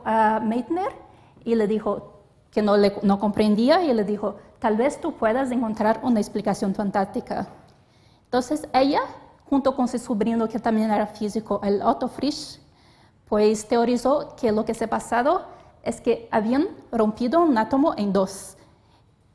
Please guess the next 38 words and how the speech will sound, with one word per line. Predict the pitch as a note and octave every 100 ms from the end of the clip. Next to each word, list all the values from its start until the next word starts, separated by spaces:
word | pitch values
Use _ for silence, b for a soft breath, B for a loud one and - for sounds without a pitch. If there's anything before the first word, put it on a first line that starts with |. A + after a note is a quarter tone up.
| _ _ -
Y | A#3+ A#3+ B3 B3
esos | B3 B3+
dos | A#3 C4
átomos | B3 C4 D#4+ F4+ -
resultantes | A3+ A3 A#3 A#3+ C#4+ F4
juntos | - B3 C#4 E4+ F#4 - B B B
tenían | - A3+ A3
una | B3+ C#4
masa | B3 A#3+ B3 D4+ D4 - - - B B B B
más | A#3+ A3+
pequeña | A3 A#3 A#3+ C#4
que | D4
el | B3+
átomo | G#3+ G#3+ G3
original. | F#3+ G3 G3+ F#3+ F#3 - - b b b -
Y |
lo | G#3+
que | G#3
había | A3 A3 A3
pasado, | A3 - A3 C#4+
según | F#4 G#3 G3 G3
ella, | G#3 C4+ A4+ B B B -
es | A#3
que | - A3
se | A#3
había | G#3+ B3+
liberado | C4+ A#3 G#3+ A3+ C#4+
una | B3
gran | G#3+ A3+
cantidad | A#3 A3 A3 G3
de, | G3+ G3 A3 -
de | A3+ G3
energía | G3+ G#3 G#3+ G#3+ D#4 - - - B B B _ -
de | G3 G3+
esa | G3 G#3
masa | G#3 G#3+ A#3
que | A3
faltaba, | G#3+ G3+ A3 G#3+ E4+